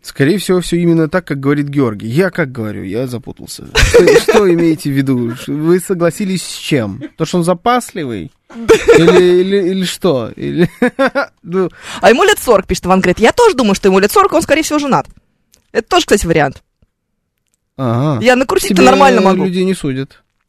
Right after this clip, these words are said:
Speaker 2: Не судят. Но
Speaker 1: Мгм.
Speaker 2: почему нет? Если мне больше не по кому судить, Георгий Романович.
Speaker 1: А, я про виски с колой.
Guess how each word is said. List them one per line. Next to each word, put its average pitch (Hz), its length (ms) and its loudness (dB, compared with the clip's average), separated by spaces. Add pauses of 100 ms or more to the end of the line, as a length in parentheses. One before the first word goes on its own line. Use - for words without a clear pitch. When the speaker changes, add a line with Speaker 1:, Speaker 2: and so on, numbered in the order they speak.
Speaker 2:
Не 220 220 4
судят. 180 480 0
Но 160 260 4
Speaker 1:
Мгм. 190 60 0
Speaker 2:
почему 233 300 4
нет? 226 220 4
Если 269 220 0
мне 349 140 2
больше 381 280 4
не 349 120 2
по - 100 -4
кому 247 340 -2
судить, 262 440 -2 (340)
Георгий 247 300 4
Романович. 180 400 0
Speaker 1:
А, 117 140 0
я 127 160 2
про 143 180 0
виски 135 320 -6
с - 80 -16
колой. 101 440 -12